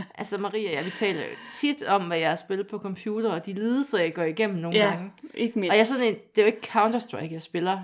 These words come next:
Speaker 1: Det vil
Speaker 2: Nej.
Speaker 1: være, det vil være lidt for sejt alligevel.
Speaker 2: Ja.
Speaker 1: Så jeg har valgt den subgenre af spil, som er sådan virkelig fokuseret på taktik. Og jeg kan jo sidde, altså, ja, og nørde med sådan nogle kæmpe strategispil.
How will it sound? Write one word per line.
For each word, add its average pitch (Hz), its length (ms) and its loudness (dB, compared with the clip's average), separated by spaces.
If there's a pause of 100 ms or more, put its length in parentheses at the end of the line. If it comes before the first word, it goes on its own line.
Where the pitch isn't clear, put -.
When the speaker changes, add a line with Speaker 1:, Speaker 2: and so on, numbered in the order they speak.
(120)
Speaker 1:
Det 240 80 6
vil 247 80 6
Speaker 2:
Nej. 208 80 0
Speaker 1:
være, 180 160 6
det 254 100 4
vil 220 80 2
være 196 140 6
lidt 226 140 0
for - 80 -12
sejt 196 360 4
alligevel. 160 400 -4 (200)
Speaker 2:
Ja. 202 340 0
Speaker 1:
Så - 120 2
jeg 233 100 8
har 247 80 4
valgt 214 260 0
den 226 160 0
subgenre 190 1000 -2
af 208 80 0
spil, 220 380 0
som 226 180 -8
er 196 60 -6
sådan 208 280 -8 (380)
virkelig 269 260 0
fokuseret 202 600 2
på 170 60 -8
taktik. - 680 -8 (520)
Og 190 60 -2
jeg 220 100 4
kan 240 100 0
jo 202 80 2
sidde, 240 540 0
altså, 180 180 -8 (920)
ja, 202 200 4 (160)
og 208 80 -6
nørde 196 260 -2
med - 140 -6
sådan 190 160 -10
nogle 202 180 -8
kæmpe 240 380 -2
strategispil. 190 880 -6